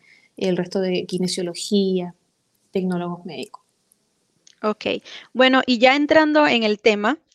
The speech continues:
Speaker 2: de la digitalización, ¿qué partes del establecimiento no estaban aún digitalizadas y seguían manejándose en papel?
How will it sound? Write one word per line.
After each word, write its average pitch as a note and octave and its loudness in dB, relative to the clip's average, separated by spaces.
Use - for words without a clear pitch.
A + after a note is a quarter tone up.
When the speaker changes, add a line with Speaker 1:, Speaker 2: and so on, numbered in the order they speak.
Speaker 2:
de G3 2
la G3 4
digitalización, G#3 0
¿qué F4 6
partes F4 4
del D#4 8
establecimiento A#3 2
no B3+ 2
estaban A#3 0
aún A3+ -2
digitalizadas A#3 2
y A#3+ -4
seguían G#3+ 0
manejándose F#3+ -2
en G3+ -6
papel? D4 4